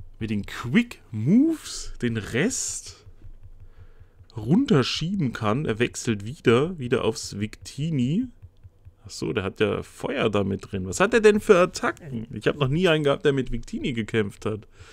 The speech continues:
V-Generator, okay.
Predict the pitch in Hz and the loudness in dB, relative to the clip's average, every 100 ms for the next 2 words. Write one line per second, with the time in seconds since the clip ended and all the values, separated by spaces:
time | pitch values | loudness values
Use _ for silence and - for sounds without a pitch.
0 | - - - - - - - 135 175 202 | -20 -20 -20 -20 -10 -6 0 6 6 8
1 | 175 160 139 123 - - - - 120 104 | 8 8 6 4 0 -6 -14 -8 -2 -2
2 | 90 95 - 90 98 | -2 -4 -10 -14 -16